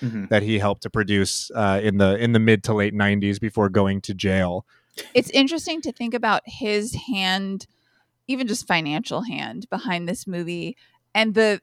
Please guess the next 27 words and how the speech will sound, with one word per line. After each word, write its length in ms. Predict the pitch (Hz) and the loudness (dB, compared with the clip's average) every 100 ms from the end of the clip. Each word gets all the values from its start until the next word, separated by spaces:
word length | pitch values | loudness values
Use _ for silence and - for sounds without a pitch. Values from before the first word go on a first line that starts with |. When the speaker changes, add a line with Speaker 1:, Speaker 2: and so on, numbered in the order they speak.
| - | -4
Speaker 3:
the 160 | 190 | -4
sort 200 | 220 202 196 | -2 -2 -6
of 100 | 185 | -4
narrative 480 | 190 175 180 185 - | 0 4 6 4 2
arc 380 | 165 180 165 - | 0 0 -2 -2
of 200 | - 226 | -2 -2
Hulk 220 | - 190 - | -4 -8 -4
Hogan's 360 | 185 185 180 | -4 -2 -6
character 480 | - 320 302 254 190 | 0 4 4 4 2
in 140 | 185 | 2
this 180 | 175 180 | 0 -4
film 340 | - 175 170 175 | -2 0 0 -2
being 220 | 170 170 | -4 -2
Speaker 1:
Mm-hmm. 80 | 170 | 0
Speaker 3:
like 300 | 156 156 - - _ _ _ _ _ - | 0 -2 -8 -20 _ _ _ _ _ 6
a 140 | 240 | 8
rich 260 | 208 214 - | 8 2 4
asshole 680 | 226 277 - 240 170 165 185 | 6 6 4 2 4 4 2
who's 320 | 165 233 202 | 2 -2 -2
selfish 600 | - 208 202 - 190 190 - | 2 4 4 6 4 4 -2
and 160 | 208 196 | -8 -6
terrible 720 | - 185 185 185 156 170 - | 0 2 4 4 4 0 -2
and, 240 | 196 180 | -2 -4
like, 360 | 175 165 151 - - | -6 -8 -8 -14 -10
you 200 | 202 196 | -6 -4
know, 380 | 165 151 156 - _ _ _ _ | -2 -2 -2 -6 _ _ _ _
um, 560 | 196 190 165 147 - - | 2 4 4 2 -2 -12